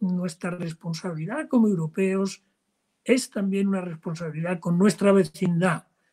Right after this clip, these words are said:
con los países que están en nuestro alrededor, para que vivan de la mejor manera posible y ayudarles para que no tengan que tener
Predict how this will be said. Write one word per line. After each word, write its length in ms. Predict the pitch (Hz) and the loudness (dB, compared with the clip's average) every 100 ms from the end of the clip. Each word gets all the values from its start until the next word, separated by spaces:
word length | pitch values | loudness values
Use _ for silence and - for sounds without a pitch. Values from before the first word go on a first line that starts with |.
| _ _ | _ _
con 180 | - 170 | -14 -12
los 120 | 170 | -12
países 380 | - 190 208 208 | -6 -4 0 -2
que 60 | 175 | -4
están 260 | 180 196 | -4 -2
en 100 | 190 | -2
nuestro 280 | 175 160 175 | -4 -6 -8
alrededor, 600 | 151 156 151 175 180 160 _ _ _ _ _ _ _ | -8 -8 -4 0 0 0 _ _ _ _ _ _ _
para 260 | - - - | -20 -20 -10
que 140 | 180 | -4
vivan 400 | 170 208 202 208 | 4 4 6 4
de 80 | 185 | 2
la 120 | 147 | -2
mejor 280 | 147 196 185 | -6 -4 -2
manera 360 | 160 156 151 | -2 -4 -6
posible 580 | 151 160 202 202 214 254 | -10 0 2 4 2 0
y 100 | 214 | 0
ayudarles 680 | 165 170 180 190 180 185 180 | 0 0 2 2 2 0 -4
para 360 | - - 156 151 | -10 -10 -8 -6
que 120 | 170 | -6
no 140 | 160 | -4
tengan 320 | 170 - 170 156 | -4 -4 -4 -4
que 100 | 160 | -4
tener 360 | 156 160 160 | -2 -2 -2